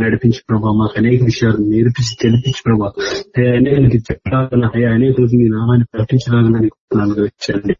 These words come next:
అయ్యా. మా పేరు క్రైస్తవ జీవితం నుంచి ప్రభా అనేకుల్ని బయటకు తీసుకురండి తండ్రి. ప్రభా, అయ్యా, సంపూర్ణంగా నీరు ఎదగటానికి,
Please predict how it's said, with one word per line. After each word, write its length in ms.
అయ్యా. 120
మా 220
పేరు 440
క్రైస్తవ 380
జీవితం 340
నుంచి 280
ప్రభా 200
అనేకుల్ని 440
బయటకు 380
తీసుకురండి 480
తండ్రి. 220
ప్రభా, 340
అయ్యా, 320
సంపూర్ణంగా 680
నీరు 260
ఎదగటానికి, 600